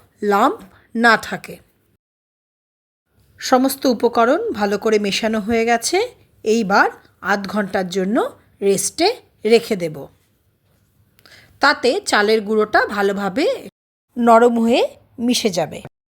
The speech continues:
আধ ঘন্টা পরে ফিরে এলাম, আবার একটু মিশ্রণটাকে মিশিয়ে নিচ্ছি।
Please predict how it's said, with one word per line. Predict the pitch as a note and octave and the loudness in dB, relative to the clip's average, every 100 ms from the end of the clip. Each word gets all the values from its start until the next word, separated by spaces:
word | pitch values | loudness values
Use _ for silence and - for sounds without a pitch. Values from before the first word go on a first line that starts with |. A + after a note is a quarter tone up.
| _ _ _ _ _ _ _ _ - - _ | _ _ _ _ _ _ _ _ -20 -20 _
আধ | B3+ B3+ | 2 2
ঘন্টা | B3 C#4+ C#4 | 0 -2 -2
পরে | C#4+ D4+ | -2 -2
ফিরে | D4 C#4+ C#4 | -2 -2 2
এলাম, | C#4 D4 F#4+ B4 _ _ _ _ _ | 2 2 0 -4 _ _ _ _ _
আবার | - A3+ A#3+ | -2 2 4
একটু | A3 G3+ - F4 C#5 - - | 2 -2 -4 -2 -2 -4 -10
মিশ্রণটাকে | G3+ - G#3 F#3+ G3 F#3+ E4 - | -10 -6 -6 -6 -8 -6 -6 0
মিশিয়ে | B3+ C#4+ - A#3+ | 2 2 4 2
নিচ্ছি। | F#3+ D#3 - - | 0 -4 -6 -6